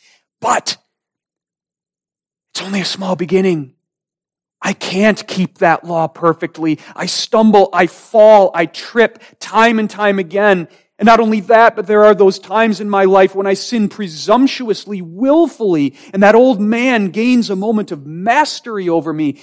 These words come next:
and I throw myself into temptation. That's our experience.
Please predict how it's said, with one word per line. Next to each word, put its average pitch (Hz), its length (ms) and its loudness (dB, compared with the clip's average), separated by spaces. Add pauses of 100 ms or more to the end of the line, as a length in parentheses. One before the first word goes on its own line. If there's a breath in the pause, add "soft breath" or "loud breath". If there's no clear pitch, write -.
and 185 140 -2
I 165 100 4
throw 277 680 -2
myself 220 560 -4
into 165 220 -12
temptation. 131 800 -16 (1500)
That's 196 260 -4
our 165 140 -6
experience. 143 960 -6